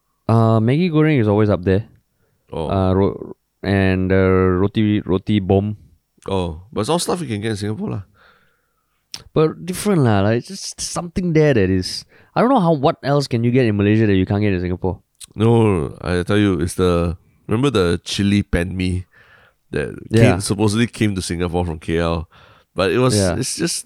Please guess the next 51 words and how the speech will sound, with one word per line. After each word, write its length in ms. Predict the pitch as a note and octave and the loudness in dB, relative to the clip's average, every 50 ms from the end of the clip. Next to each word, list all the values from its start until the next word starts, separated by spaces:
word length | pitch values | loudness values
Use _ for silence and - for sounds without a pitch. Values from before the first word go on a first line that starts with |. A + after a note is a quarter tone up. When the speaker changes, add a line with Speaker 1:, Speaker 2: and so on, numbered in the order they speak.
| _ _ - | _ _ -6
Speaker 2:
cannot 240 | - D#3 D3+ D#3 - | -4 -2 -2 -2 -2
compare 320 | - G#2 F#2 - A#2+ B2 | -4 -4 -2 -2 0 2
leh. 180 | A#2 A#2 B2 A#2 | 2 2 0 0
The 120 | - A2 | -2 -4
chili 240 | - - A#2 A#2+ B2+ | -6 -4 -4 -4 -4
pan 200 | - A#2+ A#2 A#2 A#2+ | -2 -2 -2 -2 0
mee 280 | A#2+ A#2 A#2+ A2+ G#2+ _ - - - _ _ - | 0 0 0 -2 -2 _ -14 -20 -20 _ _ -6
that 100 | - F#2 | -4 -2
I 20 | |
eat 100 | F#2 A2+ | -2 -2
in 80 | A#2 G2+ | -2 -2
Malaysia 360 | F#2 F2+ F2+ F#2 F#2 F#2 G2+ | -2 -2 -2 -2 0 0 -2
is 80 | G2 - | -2 -2
still 200 | - G2 G2 F#2+ | -2 -2 -2 -2
so 140 | - - F#2 | -2 -4 -4
much 160 | F#2 F2 D#2+ | -4 -4 -6
better 240 | E2+ E2+ - - E2 | -8 -8 -6 -6 -6
than 160 | D#2+ D#2 C#2 | -6 -6 -6
the 80 | E2 D#2+ | -6 -6
one 160 | E2+ E2+ D#2+ | -6 -6 -8
in 80 | E2 E2+ | -8 -10
Singapore. 560 | F2+ D#2+ E2+ E2+ - - - - E2+ E2 - _ _ _ _ _ _ _ _ _ _ _ _ _ _ _ _ _ - | -10 -10 -10 -10 -12 -12 -12 -12 -12 -12 -14 _ _ _ _ _ _ _ _ _ _ _ _ _ _ _ _ _ -2
Speaker 1:
Really? 200 | C3+ C#3+ D#3 D3 | 0 2 4 4
Speaker 2:
Yeah, 60 | G#2+ F#2 D#2 | 4 2 0
that, 20 | |
Speaker 1:
I 20 | E2 | 0
mean, 120 | - - | -2 0
Speaker 2:
yeah, 80 | F#2 F#2 | 0 0
Speaker 1:
now 60 | F2+ | 0
Speaker 2:
yeah. 60 | F2+ - | 0 0
Speaker 1:
Singapore 280 | G#3 G#3+ - - A3+ | -2 -2 0 0 0
also, 200 | G#3 G3+ G#3 G#3+ | 0 0 0 0
it's 140 | F3+ C#3+ B2+ | -2 -2 -2
hard 180 | D#3 E3 E3 D3 | -2 -4 -2 -4
to 80 | A#2 | -4
find 280 | - - C3+ C3+ C3+ C3+ | -4 -2 -2 0 2 2
eh. 120 | C3 B2+ B2+ - _ _ _ _ _ _ - | 2 0 -2 -4 _ _ _ _ _ _ -2
Speaker 2:
Yeah, 180 | A#2 B2+ C3 C3 | 0 0 2 2
and, 380 | B2+ B2 A2+ A2+ A#2 A2+ F#2 | 0 0 0 -2 -4 -4 -4
and 180 | E2+ A2 A#2 A#2 | -4 -4 -4 -4
it's 180 | A#2 A2 G#2+ | -4 -4 -4
just 240 | B2 C3+ C3 - - | -6 -6 -6 -6 -6
not 180 | - A2+ E2+ D2 | -6 -4 -4 -4
the 80 | E2+ | -4
same 320 | F2 - - F2 E2+ E2+ D#2 | -6 -6 -4 -4 -4 -4 -4
lah. 160 | C#2+ D#2+ F2 | -6 -6 -8
It's 80 | - - | -10 -10
just 180 | F#2 G2+ G#2 | -12 -12 -8
not 160 | G2+ D2 A1 | -8 -8 -6
as 200 | B1+ - - B2 | -8 -10 -10 -12
good, 260 | B2 C3 - E2+ - | -16 -12 -10 -10 -10